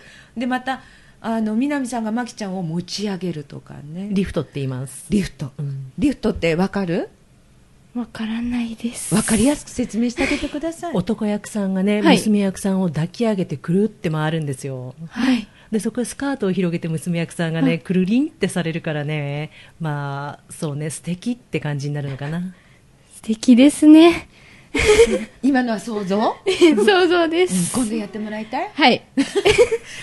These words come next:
Speaker 1: も、あれでしょ？まゆみんなんかにとったら、もちろんエスケーディーとか、松竹歌劇団っていう名前っていうのは初めて。
Speaker 3: そうですね、存じてはおりませんでした。はい。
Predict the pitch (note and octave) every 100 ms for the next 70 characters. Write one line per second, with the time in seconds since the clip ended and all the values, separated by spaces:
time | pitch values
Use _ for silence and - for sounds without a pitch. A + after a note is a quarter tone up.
0 | F#4 F4+ - - D#4 F#4+ G4 A4 C#5+ -
1 | - E4 G4+ F#4 D#4 C4+ A3+ A3 G#3+ G#3
2 | - G3 F#3 - - - F3+ C#4+ F4 C#4
3 | F3 - - G3+ F#3+ G3+ G3 F#3 - G3+
4 | G3 G3 G3+ - - - F3+ F#3+ - F#3
5 | F3+ - - F#3+ F#3 F#3 F#3 G#3 A#3+ G#3+
6 | F#3+ G3 A3 A3+ F3+ E3+ - - - D4+
7 | C#4+ B3+ A3+ A3+ G#3+ A#3 A#3 G#3 - G3+
8 | G3+ G#3 G3+ G#3 G#3+ A#3 A#3 A3 G#3+ -
9 | A3 - B3+ A3